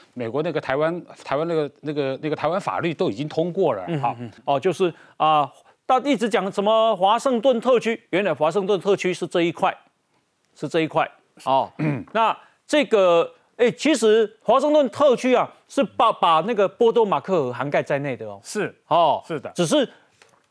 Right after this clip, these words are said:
Speaker 2: A I T的总部是在波多马克河的旁边，就在特区的旁边，它距离白宫，
Speaker 1: 是。
Speaker 2: 我看起来这应该是用走路的一下就到了呢。
Speaker 1: 是。
Speaker 2: 啊，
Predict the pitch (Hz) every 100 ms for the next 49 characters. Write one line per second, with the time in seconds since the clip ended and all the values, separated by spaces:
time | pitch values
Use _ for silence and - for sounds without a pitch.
0 | - - 277 294 285 277 240 - 151 233
1 | 208 226 220 - 254 247 240 240 226 208
2 | 160 120 214 143 120 120 - 127 139 165
3 | 156 190 175 - 247 185 - 180 170 147
4 | - 117 127 143 135 170 220 185 139 147
5 | 151 170 175 - - _ 143 127 233 156
6 | 123 123 208 190 190 190 175 208 170 -
7 | 127 180 143 139 131 151 147 160 127 101
8 | 92 - 202 143 - 127 156 160